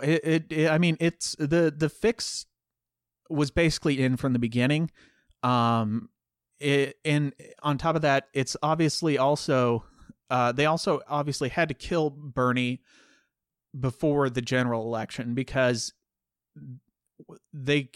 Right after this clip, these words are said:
can't, it's, it's a lot. <laughs> They, they don't have the legal cover to rig a general election, but they do have the legal cover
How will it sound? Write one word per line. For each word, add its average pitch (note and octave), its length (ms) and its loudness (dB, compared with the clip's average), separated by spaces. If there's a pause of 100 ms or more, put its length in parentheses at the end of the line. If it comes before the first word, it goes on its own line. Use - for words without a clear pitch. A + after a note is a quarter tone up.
(260)
can't, C#3+ 340 -6
it's, D3 320 -2
it's C#3+ 180 -2
a E3+ 60 0
lot. E3+ 360 2
<laughs> - 60 -6 (420)
They, D3+ 260 0
they D#3 200 0
don't F3 220 0
have E3+ 160 2
the D3 100 -2
legal C#3+ 340 0
cover A#2+ 440 -4 (460)
to C#3+ 160 2
rig B2 360 0
a A#2 80 -2
general A2 460 -2
election, A2+ 460 -6
but A#2+ 120 -4
they C3+ 80 2
do E3 280 2
have D#3 140 0
the D3 80 0
legal C3 240 2
cover A#2+ 400 -2